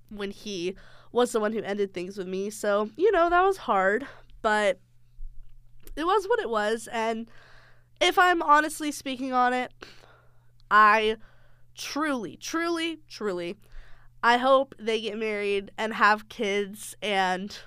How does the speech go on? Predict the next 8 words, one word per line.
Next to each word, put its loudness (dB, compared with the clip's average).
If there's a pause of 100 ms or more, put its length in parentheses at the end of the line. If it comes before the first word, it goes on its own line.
(500)
make -4
money -2
and -6
do -10
their -8
thing. -14 (120)
Because -4 (1600)
maybe, -2